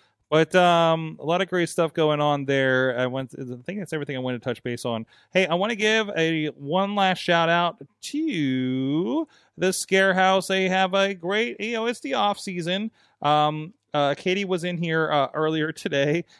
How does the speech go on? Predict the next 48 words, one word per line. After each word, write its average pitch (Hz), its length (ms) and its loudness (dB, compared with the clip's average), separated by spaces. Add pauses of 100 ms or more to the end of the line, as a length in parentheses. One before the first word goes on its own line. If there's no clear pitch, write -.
(140)
Uh, 117 240 0
apparently 143 380 -2
they're 135 100 0
on 131 120 -2
build 120 260 0
season, 131 360 -4
and 120 160 -6
she's, 123 280 -8
uh, 113 240 -8
stinky, 117 560 -10 (400)
uh, 110 460 -4
to - 120 -8
go 113 140 -4
along 110 260 -4
with 113 220 -4
it. 143 200 -4 (440)
The, 139 180 -8
the, 143 140 -4
her 170 160 0
words, 151 260 0
not 135 160 -2
mine, 120 340 -6
but 117 120 -12
it's 113 80 -10
okay. 139 220 -2
It's 127 160 -4
the 123 100 -10
internet. 107 360 -8 (320)
Uh, 143 220 2
<laughs> - 540 0 (360)
they 180 100 4
got 190 140 6
a 185 60 4
lot 180 260 6
of 170 100 2
stuff 160 280 0
going 160 300 0
on 151 240 2
there. 151 180 2
Had, 151 160 0
they 170 140 2
had 170 140 2
a, 143 100 0
a 139 160 -2
yard 139 280 2
sale 117 400 0 (300)
of 120 220 -2
bits, 123 360 -2